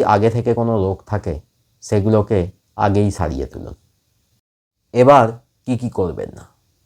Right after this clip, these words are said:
অতিরিক্ত টেনশন, অ্যাংজাইটি করবেন না। স্বামী স্ত্রীকে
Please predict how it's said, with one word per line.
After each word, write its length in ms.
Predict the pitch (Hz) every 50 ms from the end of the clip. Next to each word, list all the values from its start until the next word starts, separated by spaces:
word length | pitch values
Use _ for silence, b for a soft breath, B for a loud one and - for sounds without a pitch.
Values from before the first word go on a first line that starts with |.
| _ _ -
অতিরিক্ত 460 | 131 135 131 151 147 147 147 147 - 160 143
টেনশন, 360 | - 139 120 120 120 - 127 117
অ্যাংজাইটি 460 | 113 101 95 85 92 90 82 76 -
করবেন 360 | - 76 71 - - 52 50 -
না। 100 | - - - - _ _ _ _ _ _ _ _ _ _ _ _ _ _ _ _ _ _ _ _ _ _ _ _ _ _ _ _ _ _ _ _ _ _ _
স্বামী 360 | - - 123 127 127 139 143 151 147
স্ত্রীকে 440 | 147 - - 131 131 127 - 143 117